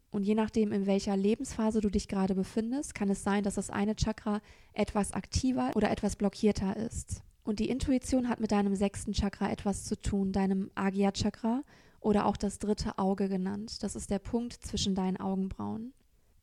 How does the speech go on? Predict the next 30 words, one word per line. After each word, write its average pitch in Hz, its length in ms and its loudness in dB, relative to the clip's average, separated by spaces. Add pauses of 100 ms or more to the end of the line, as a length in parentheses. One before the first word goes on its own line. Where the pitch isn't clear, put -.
(100)
Und 208 180 2
wenn 208 140 2
dieses 214 240 -2
Chakra - 380 -4
aktiv - 440 -8
ist, - 460 -8
hast 208 220 -6
du 226 60 -4
eine 202 260 -4
sehr 202 340 0
starke 196 460 -4
Bindung 202 340 -2
zu 202 140 -6
deiner 190 240 -2
Intuition. 196 880 -2 (500)
Man 208 120 0
könnte 208 300 0
auch 208 100 -4
sagen, 208 440 -2
dass 196 200 -2
die 208 100 -4
Menschen 202 600 -2
sehr 196 280 0
hellsichtig 196 800 -2
sind. 185 380 -4
Also 202 200 -4
man 196 200 0
nimmt 208 240 -2
Dinge 214 300 0
wahr, 202 340 -2